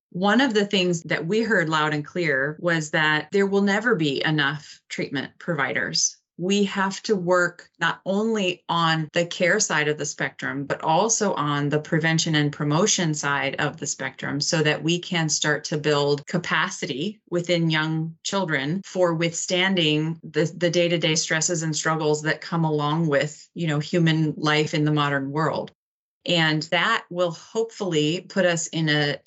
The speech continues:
place down the road where it's easier for everyone to understand this is a stressful situation that is, you know, acting on this particular child or family versus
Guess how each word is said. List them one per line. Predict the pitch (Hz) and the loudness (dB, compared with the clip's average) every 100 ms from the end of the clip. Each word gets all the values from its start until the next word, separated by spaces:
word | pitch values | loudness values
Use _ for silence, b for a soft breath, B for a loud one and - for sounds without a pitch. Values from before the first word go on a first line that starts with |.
| - | -8
place | - 160 151 151 - - _ - | 0 2 2 -2 -10 -16 _ -4
down | 156 147 | -2 0
the | 143 | -2
road | 139 202 151 139 156 165 | 0 2 4 2 0 -4
where | 151 160 151 147 147 147 - | -4 2 2 4 2 -2 -4
it's | 180 - | -4 -4
easier | 180 202 190 180 165 | -2 0 2 2 2
for | 165 - | 0 0
everyone | 175 190 180 165 | 0 2 2 0
to | 160 165 | 0 -2
understand | 165 151 151 - 170 165 151 160 | 0 2 0 0 0 0 0 -2
this | 170 180 | -2 0
is | 185 | 0
a | 165 | 0
stressful | 156 175 160 - 160 | 0 0 0 -2 -4
situation | - 160 160 151 160 - 208 208 | -4 -4 0 0 2 0 0 0
that | 170 | 2
is, | 151 151 151 - _ - | 2 2 0 -8 _ -6
you | 170 | -2
know, | 151 | -2
acting | 160 147 - 165 156 | 0 -4 -4 -6 -2
on | 147 156 156 | 0 0 -2
this | 156 160 | -4 -4
particular | - 165 165 160 156 | -4 -6 -4 -2 -2
child | 151 147 147 | -2 -2 -4
or | 147 | -6
family | 143 160 156 165 185 - | -6 -2 0 0 -2 -2
versus | 160 170 196 151 143 156 | 0 0 2 2 2 2